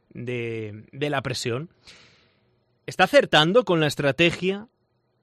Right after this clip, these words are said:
¿El sistema que utiliza el otro día, por ejemplo, acercó al equipo a la victoria o lo está empeorando?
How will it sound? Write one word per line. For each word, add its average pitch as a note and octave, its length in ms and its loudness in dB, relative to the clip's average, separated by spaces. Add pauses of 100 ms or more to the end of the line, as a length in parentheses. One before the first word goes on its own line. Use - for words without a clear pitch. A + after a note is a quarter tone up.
(260)
¿El D3 140 -6
sistema G#3 520 -2
que G3+ 100 0
utiliza F3 480 -2
el D#3 100 -2
otro C#3 220 -2
día, D#3 240 0
por C#3 140 -4
ejemplo, C#3+ 480 -2
acercó D3 580 -2
al G3 120 2
equipo D#3+ 300 -4
a D3 40 -2
la C#3 80 -4
victoria F#3+ 680 -4 (320)
o D3+ 140 -2
lo C#3+ 140 0
está C3+ 680 -2 (240)
empeorando? A2 720 -8